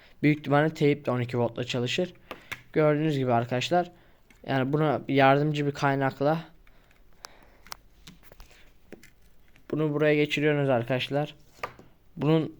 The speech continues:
diğer kablosunu da bisikletin herhangi bir yerinden alabilirsiniz. Amfinin şase yerini, G V N D miydi? G N D yeri herhalde.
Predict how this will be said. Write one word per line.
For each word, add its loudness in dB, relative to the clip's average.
diğer 6
kablosunu -2
da 0
bisikletin 0
herhangi 2
bir -2
yerinden -2
alabilirsiniz. -2
Amfinin -4
şase 0
yerini, -2
G 0
V -2
N -6
D -2
miydi? -8
G -2
N -4
D -2
yeri -6
herhalde. -6